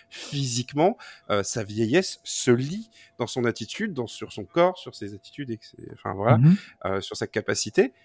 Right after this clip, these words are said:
Speaker 1: Aujourd'hui, ça entretient une certaine détestation.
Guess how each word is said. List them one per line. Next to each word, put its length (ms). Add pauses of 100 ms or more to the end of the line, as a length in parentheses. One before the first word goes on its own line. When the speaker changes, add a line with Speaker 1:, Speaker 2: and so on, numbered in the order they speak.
(1120)
Speaker 1:
Aujourd'hui, 760 (160)
ça 200
entretient 440
une 60
certaine 380
détestation. 720